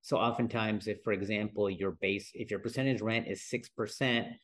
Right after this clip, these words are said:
what you'll do is you'll take the annual base rent and you're, you'll divide it by six percent or whatever percentage you have to get to that number. And that is the break point.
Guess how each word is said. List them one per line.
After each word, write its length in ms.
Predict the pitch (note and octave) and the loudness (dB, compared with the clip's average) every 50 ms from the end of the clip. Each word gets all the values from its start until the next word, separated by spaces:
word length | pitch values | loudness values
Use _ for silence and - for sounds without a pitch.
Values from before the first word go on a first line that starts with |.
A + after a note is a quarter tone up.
| _ - - _ _ _ _ _ _ _ _ | _ -20 -20 _ _ _ _ _ _ _ _
what 200 | - A2+ B2+ - | 2 2 2 4
you'll 160 | A#2 A#2+ A2+ A2+ | 4 4 4 6
do 260 | A#2+ C#3+ C#3+ C3 B2+ | 8 8 8 10 8
is 120 | A#2+ A#2+ | 6 6
you'll 120 | B2 A2+ G#2+ | 4 2 2
take 220 | - C3+ A#2 - | 0 -2 -2 0
the 220 | - - - A#2+ | -4 -2 0 0
annual 240 | B2 B2 B2 A#2 A2 | 2 2 2 2 2
base 300 | G#2+ A#2 G#2+ G#2 - - | 4 4 4 4 2 0
rent 240 | A#2+ A2+ A2 - - | 0 0 0 -2 -4
and 140 | - G2+ G2+ | -4 -4 -2
you're, 160 | G2 F#2+ F#2+ F#2+ - _ | -2 -2 -2 -4 -8 _
you'll 200 | - A2 G2 F2 | -2 -2 0 2
divide 420 | F#2+ G2+ F#2 F#2+ G#2 F#2 G2+ G#2 | 0 0 0 2 0 2 2 2
it 240 | A2 G#2 - - - | 2 2 0 -2 -6
by 160 | - G2+ F#2+ | -6 -4 -4
six 320 | F#2 - - A2 - - - | -6 -4 -6 -8 -8 -8 -12
percent 500 | _ - G2+ - - A2 F#2+ F#2+ F#2+ - - - - _ _ _ _ _ _ - | _ -12 -10 -6 -2 0 0 0 -2 -4 -8 -16 -20 _ _ _ _ _ _ -4
or 100 | F#2+ F2+ | -2 0
whatever 320 | G2+ G#2 A2+ A2+ A2 G2+ | 2 2 4 4 2 2
percentage 480 | - G2+ G2 - G#2 F#2+ F#2+ F#2 F#2 G2 | 0 -2 -4 -2 -2 -2 -2 -2 -2 -2
you 100 | E2 E2+ | -4 -2
have 380 | G2 G#2 G2+ F#2+ F#2 F2 E2+ - | -2 -2 0 0 0 -2 -4 -6
to 80 | - | -4
get 260 | F2 A2+ - - - - | -2 -2 -2 -2 -4 -4
to 140 | - G2 F2 D#2+ | -2 -2 -2 0
that 240 | G2 G2+ G2+ - - A2 | 0 0 0 -2 -4 -6
number. 720 | F#2+ F2+ F#2 G2+ A2+ A#2 G2+ - E2+ D#2+ E2 D#2+ - - _ _ _ _ _ _ - | -6 -4 -2 0 0 0 0 0 -2 -2 -4 -4 -6 -12 _ _ _ _ _ _ -4
And 140 | G2 F#2+ G2+ | -2 0 0
that 180 | G#2 G#2+ G#2 | 0 2 2
is 140 | G#2+ G#2 F#2+ | 2 0 0
the 100 | - G2+ | -2 -2
break 360 | E2+ G#2 G2+ G2+ G2 - - - | 0 0 0 0 0 -4 -8 -6
point. 280 | F#2+ F2+ F2 D#2+ - | -6 -4 -4 -6 -8